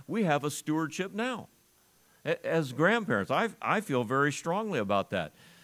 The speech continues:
Your kids still need you so that they can raise their kids. And they are still your kids. And you need to put your life into them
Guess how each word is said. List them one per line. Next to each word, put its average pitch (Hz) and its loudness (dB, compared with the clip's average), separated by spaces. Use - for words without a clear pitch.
Your 160 2
kids 160 0
still 170 0
need 147 -2
you 135 2
so 156 0
that 139 2
they 202 4
can 147 0
raise 165 4
their 254 6
kids. - -4
And 131 -2
they 190 2
are 226 4
still 190 -2
your 185 2
kids. 220 0
And 113 -2
you 170 0
need 180 -2
to 156 0
put 165 0
your 160 0
life 151 2
into 123 -2
them 165 4